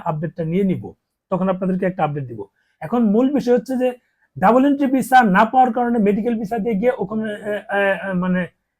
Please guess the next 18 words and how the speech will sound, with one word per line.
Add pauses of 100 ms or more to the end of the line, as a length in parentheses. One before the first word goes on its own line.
(120)
এ, (340)
ঝামেলা
হচ্ছে। (600)
এখন
এই
ডাবল
এন্ট্রি
ভিসাটা
তো (120)
আমাদের
সরকারের
দায়িত্ব। (800)
যে
মানুষগুলোর (760)
প্রয়োজন,
যারা
যাচ্ছে,
তারা